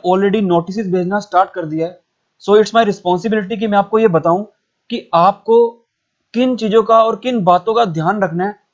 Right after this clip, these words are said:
कि आपको notices उस point पर आएंगे और फिर जब आप उसके ऊपर काम करने लगोगे तो आपके पास कुछ नहीं रहेगा कि यार, इसका reply कैसे करना है guys।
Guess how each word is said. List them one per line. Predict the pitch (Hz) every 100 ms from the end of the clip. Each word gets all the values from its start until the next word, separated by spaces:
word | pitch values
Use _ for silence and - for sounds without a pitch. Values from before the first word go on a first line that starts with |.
| _
कि | 202
आपको | 196 196
notices | 226 202 196 226 233
उस | 226 220
point | 208 208 196
पर | 226
आएंगे | 165 190 214 226 226 _ _ _ _ 214
और | 220
फिर | 247 233
जब | 233
आप | 233 - 202
उसके | 202 247
ऊपर | 214 240 -
काम | 196 220
करने | 220 220
लगोगे | 214 214 226
तो | 214
आपके | 202 220
पास | 214 -
कुछ | 226 220
नहीं | 214
रहेगा | 190 196
कि | 208 _ _ 220
यार, | 220
इसका | 214 233
reply | 214 190 190
कैसे | 214 196 190
करना | 170 139 135
है |
guys। | 117 110